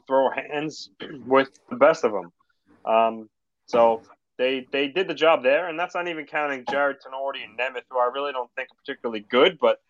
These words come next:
they play, they play a tough physical brand of hockey too. So the Rangers went all in there, and, and we'll see how it pays off for 'em. But as for this whole dilemma, um, I'm not surprised really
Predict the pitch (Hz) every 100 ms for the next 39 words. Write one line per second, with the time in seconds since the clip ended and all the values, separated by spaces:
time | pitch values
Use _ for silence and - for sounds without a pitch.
0 | _ _ 123 120 - 135 131 123 120 _
1 | _ _ - 127 120 135 120 - - 120
2 | - 120 110 113 107 107 107 104 101 104
3 | - 101 - 110 87 92 90 - - _
4 | _ 107 123 143 143 131 131 127 127 123
5 | 135 131 135 147 139 - 107 107 104 101
6 | _ _ 113 113 110 131 131 117 - 117
7 | 110 110 113 101 92 92 92 92 _ _
8 | _ _ - 143 165 - 135 147 160 -
9 | 127 120 110 _ - 110 123 120 104 95
10 | _ _ 107 104 101 110 127 135 127 123
11 | - 117 - 123 117 110 104 110 113 110
12 | 107